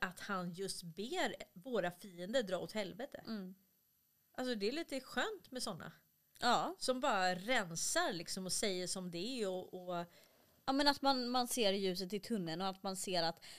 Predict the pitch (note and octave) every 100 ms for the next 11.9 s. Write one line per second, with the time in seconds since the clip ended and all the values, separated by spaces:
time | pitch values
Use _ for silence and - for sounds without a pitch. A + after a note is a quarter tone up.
0 | - - G3+ G#3 C#4 G4 A#3 F3 - -
1 | _ _ - C4+ A3+ D#3+ - F3 E3+ E3+
2 | - F#3+ F#3+ E3+ D#3+ F3 C#4 - - -
3 | - _ _ F#3 - C#3+ D#3+ - - -
4 | _ - A3+ A#3 A3+ G#3 A3 G3+ - _
5 | _ - G#3 F3 E3 F3+ F#3+ - F#3 E3+
6 | A3 G3 D#3+ F3 F3 - - F3 D4 F4
7 | - _ _ _ _ A3 B3+ C#4 F#3 -
8 | F3 G3+ G3+ G3 G3+ F#3+ A#3 D4 D4 A3
9 | G#3+ F#3 F3 F#3+ F#3 - A3 A3+ - E3+
10 | E3+ E3 - A3 A3+ F#3 E3+ E3+ G3 -
11 | A3 A3 G3+ - F#3 A3 G3+ -